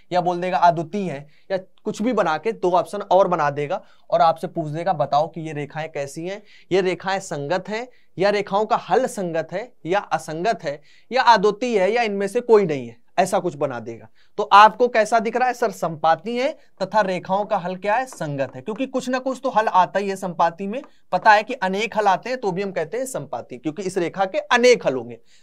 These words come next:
संपाती में अनंत हल होते हैं, अपरिमित रूप से हल होते हैं। अपरिमित मतलब कि जिसे गिना नहीं जा सकता, काउंट ही नहीं किया जा सकता, अनेक। तो इस वजह से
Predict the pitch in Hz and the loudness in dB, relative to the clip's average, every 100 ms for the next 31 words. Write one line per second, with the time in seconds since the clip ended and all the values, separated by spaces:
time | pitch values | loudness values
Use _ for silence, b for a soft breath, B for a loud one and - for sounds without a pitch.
0 | b 202 196 208 247 254 285 220 233 233 | b -2 0 0 0 -2 0 2 2 0
1 | 185 175 139 185 233 - 196 226 240 247 | 0 -2 -2 -6 -4 2 4 4 4 2
2 | 220 190 - 135 113 127 135 160 226 277 | -2 -2 -4 -8 -10 -8 -4 0 2 2
3 | 269 269 302 285 320 240 240 254 214 262 | 0 -2 -2 -2 -2 -4 -4 -2 0 2
4 | 240 196 151 - - 147 - 220 233 214 | 2 2 0 -2 -8 -10 0 2 2 0
5 | 247 277 208 160 127 120 123 - - 185 | 0 0 0 -2 -4 -6 -10 -14 -6 0
6 | 214 233 165 - - b b b 214 202 | 4 6 4 -2 -20 b b b -8 0
7 | 277 254 220 185 190 294 | 0 2 0 2 -2 -2